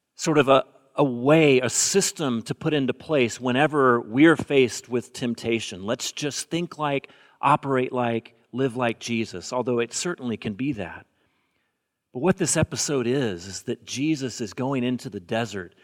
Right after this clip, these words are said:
to suffer on behalf of you and I.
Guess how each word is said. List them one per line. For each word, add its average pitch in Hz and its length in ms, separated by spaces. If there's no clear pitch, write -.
to 131 100
suffer 127 680
on 131 320
behalf - 800
of 104 160
you 107 220
and 95 120
I. 80 360